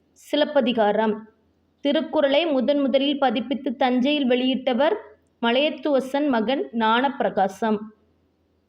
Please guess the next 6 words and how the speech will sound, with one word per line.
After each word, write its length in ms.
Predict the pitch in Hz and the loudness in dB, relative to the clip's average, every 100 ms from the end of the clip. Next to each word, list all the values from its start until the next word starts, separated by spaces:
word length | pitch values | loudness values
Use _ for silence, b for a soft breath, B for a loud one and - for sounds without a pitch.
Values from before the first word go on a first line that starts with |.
| _ _ _ _ _ _ _ - | _ _ _ _ _ _ _ -4
இந்த 220 | 254 285 | 0 2
வீடியோல 420 | 262 262 269 285 | 2 2 2 2
நம்ம 440 | 370 285 269 247 - | 2 0 0 0 0
ஐம்பது 440 | 247 269 320 320 | 0 4 4 2
வினாக்கள் 420 | 269 254 262 285 | 2 0 0 -2
பார்த்துருக்கோம். 600 | 254 214 240 220 262 392 | 0 0 -2 -2 0 -2